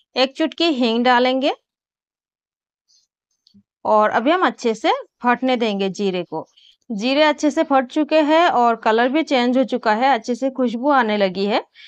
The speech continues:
तो अभी देखिए यहाँ पर मैंने क्या-क्या रखा है। कुछ रखे हैं मैंने लहसुन बारीक काट कर और कुछ रखे हैं मैंने थोड़ा सा हल्का-हल्का क्रश करके, क्योंकि हम लहसुनी, अ, हरे प्याज बना रहे हैं तो इसीलिए ये लहसुन की क्वांटिटी थोड़ा सा ज़्यादा चाहिए।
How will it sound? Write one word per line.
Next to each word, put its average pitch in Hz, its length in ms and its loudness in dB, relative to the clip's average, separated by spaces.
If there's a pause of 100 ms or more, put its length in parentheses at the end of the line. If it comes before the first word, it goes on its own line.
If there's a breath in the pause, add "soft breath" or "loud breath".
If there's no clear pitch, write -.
(300 loud breath)
तो 226 80 0
अभी 220 200 2
देखिए 311 300 0
यहाँ 311 260 4
पर 269 120 2
मैंने 269 240 0
क्या-क्या 254 380 2
रखा 254 300 0
है। 254 280 -2 (760 loud breath)
कुछ 302 240 0
रखे 320 240 2
हैं 330 80 4
मैंने 320 240 2
लहसुन 302 440 2
बारीक 226 380 2
काट 226 260 2
कर 262 260 0 (340 soft breath)
और 226 180 0
कुछ 269 280 -2
रखे 269 260 0
हैं 285 80 2
मैंने 285 260 0
थोड़ा 254 320 2
सा 339 160 2
हल्का-हल्का 277 640 0
क्रश 226 340 0
करके, 185 400 -4 (680 loud breath)
क्योंकि 311 300 2
हम 349 240 2
लहसुनी, 302 760 2
अ, - 140 -6
हरे 220 380 0
प्याज 233 300 2
बना 214 300 0
रहे 214 220 -2
हैं 254 220 -2
तो 294 340 0
इसीलिए 285 460 -2
ये 277 200 2
लहसुन 247 400 0
की 320 140 -2
क्वांटिटी 208 420 0
थोड़ा 240 260 -2
सा 302 140 -4
ज़्यादा 180 420 -2
चाहिए। 165 400 -6